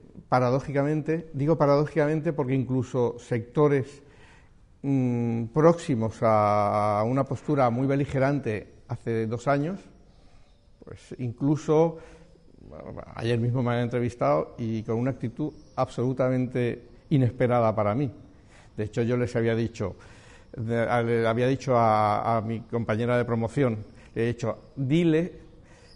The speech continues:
diles que admito todo menos armas arrojadizas", ya en broma, porque esperaba un, entrevistas muy fuertes. ¿Qué va? Ha sido una acogida muy, muy sana.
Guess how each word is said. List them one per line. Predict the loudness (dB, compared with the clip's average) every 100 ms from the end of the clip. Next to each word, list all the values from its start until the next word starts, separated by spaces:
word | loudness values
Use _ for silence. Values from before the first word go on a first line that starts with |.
| -2
diles | 2 4 2
que | 2 2 4
admito | 2 4 2 4 2
todo | 6 4 4 2 -2
menos | 0 2 2 0 0 2
armas | 4 2 0
arrojadizas", | 0 0 -2 -2 -4 -6 -8 -4 -2
ya |
en | 0
broma, | 2 2 2 0
porque | -4 -8
esperaba | -4 -2 0 2 2 2
un, | -2 -6
entrevistas | -6 -6 -6 -4 -4 -2
muy | -4 -6
fuertes. | -6 -6 -6 -12 -14 -20 -20 -8 0
¿Qué | 2
va? | 2 -2 -20 -20 -20 -8
Ha | -6
sido | -2 0
una | 0 0
acogida | -4 -2 2 2 2 0 -8 -18 -20 -20 -10
muy, | -4 0 2 2 2 0 -4 -6
muy | -4 -4
sana. | -2 -4 -4